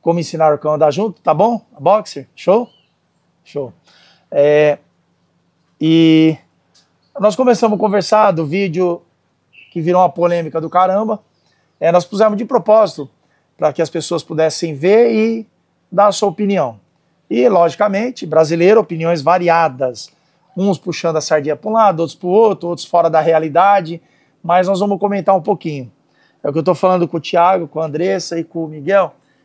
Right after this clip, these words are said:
em relação aos cães dele. É, quando que elas brigavam e às vezes tão tendo treta?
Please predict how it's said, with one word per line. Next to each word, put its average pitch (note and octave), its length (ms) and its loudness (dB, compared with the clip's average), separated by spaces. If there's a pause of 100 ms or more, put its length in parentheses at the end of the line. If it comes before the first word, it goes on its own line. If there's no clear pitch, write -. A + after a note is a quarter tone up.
em - 40 -20
relação E3+ 300 -2
aos F3 140 -2
cães G3+ 240 -4
dele. C3 280 -4 (540)
É, D3 480 2 (400)
quando B3+ 240 2
que - 80 -2
elas G3 240 4
brigavam C#3 680 0
e D#3+ 140 -4
às D#3 140 2
vezes E3+ 300 -2
tão D#3+ 200 -2
tendo D#3 280 -8
treta? C3+ 440 -10